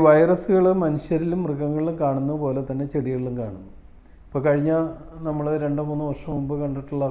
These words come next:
കൊറോണ വൈറസ് പോലെ, ഏഹ്, ഉള്ള, ആ, വൈറസുകൾ, ഏഹ്, ചെടികളിലും, ഏഹ്, അതിൻ്റെ, ആ, കൊറോണ വൈറസ് അല്ല,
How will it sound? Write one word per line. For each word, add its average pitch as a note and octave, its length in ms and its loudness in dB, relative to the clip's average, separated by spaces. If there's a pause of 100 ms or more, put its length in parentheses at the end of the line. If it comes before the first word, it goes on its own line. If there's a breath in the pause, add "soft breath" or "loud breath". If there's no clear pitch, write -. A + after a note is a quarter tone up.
കൊറോണ C3+ 280 -2 (100)
വൈറസ് C3+ 440 -4 (100)
പോലെ, C3 260 -2 (800 soft breath)
ഏഹ്, D3 220 0 (240)
ഉള്ള, D3 200 0 (360)
ആ, D#3+ 80 -4 (160)
വൈറസുകൾ, C3+ 600 -2 (680 soft breath)
ഏഹ്, D3+ 160 2 (160)
ചെടികളിലും, D#3+ 640 2 (420)
ഏഹ്, C3+ 320 -2 (320)
അതിൻ്റെ, D3+ 340 2 (380)
ആ, - 20 6 (440)
കൊറോണ C#3+ 360 0 (120)
വൈറസ് E3 380 -2
അല്ല, C#3+ 120 -4